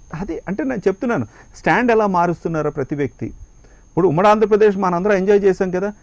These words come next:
కింద రాష్ట్రం కాబట్టి కొంత benefit ఉంటుంది, floods వల్ల ఇబ్బంది ఉంటుంది, బాగా floods వచ్చినాయి అనుకోండి, బాగా ఇబ్బంది పడేది ఆంధ్ర రాష్ట్రం ఇబ్బంది పడుతుంది.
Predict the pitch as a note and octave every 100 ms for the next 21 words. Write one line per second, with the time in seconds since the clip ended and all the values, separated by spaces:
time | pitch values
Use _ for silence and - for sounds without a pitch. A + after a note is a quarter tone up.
0 | - G#3 A3 B3 A#3 A3 A3 F#3+ F#3+ B3+
1 | A3+ G3+ F#3+ D#3 E3 G3 A3 F#3+ F3 C#3
2 | G#2 - - - - - D3 C#3+ F#3 G#3+
3 | A#3 F3+ A#3 C4+ C4 A#3+ G#3+ A#2+ - -
4 | C3 C3+ E3 A#3 - G#3 F#3+ G3 - G3
5 | F3 E3 E3 D3 D#3 G#3+ A3 F#3+ A3 G#3
6 | G3+ A#3+ F#3+ G3+ G#3 G3 G3+ F3+ F3+ E3+
7 | D3+ B2 G#2